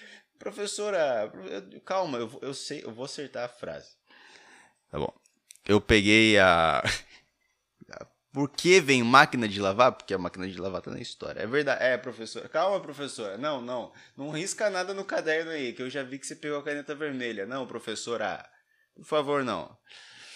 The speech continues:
Bom. Eu deixo a roupa toda suja, eu não, eu não, eu espero sujar tudo pra lavar. E aí,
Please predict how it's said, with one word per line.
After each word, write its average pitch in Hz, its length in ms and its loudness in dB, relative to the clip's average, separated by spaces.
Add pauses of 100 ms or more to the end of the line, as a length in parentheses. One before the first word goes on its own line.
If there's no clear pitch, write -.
(1200)
Bom. 101 320 4 (1600)
Eu 98 120 -2
deixo 120 240 0
a 117 40 2
roupa 95 440 2 (480)
toda 113 240 -2
suja, 110 440 0
eu 85 80 0
não, 95 260 -2
eu 95 60 0
não, 90 380 -6 (360)
eu 117 100 0
espero 151 440 2
sujar 113 340 4
tudo 143 300 -2
pra 127 120 4
lavar. 95 560 6 (680)
E 95 140 4
aí, 98 840 4